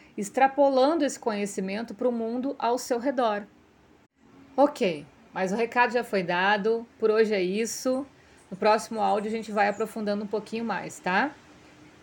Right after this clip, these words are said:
Espero vocês online ou presencial, de preferência presencial, hein?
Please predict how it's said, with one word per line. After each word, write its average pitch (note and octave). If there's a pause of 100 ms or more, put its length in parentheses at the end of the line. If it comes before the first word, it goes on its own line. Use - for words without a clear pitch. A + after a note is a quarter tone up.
Espero C4
vocês B3 (560)
online C4 (160)
ou C4
presencial, B3+
de G#3+
preferência A#3
presencial, A3+
hein? G#3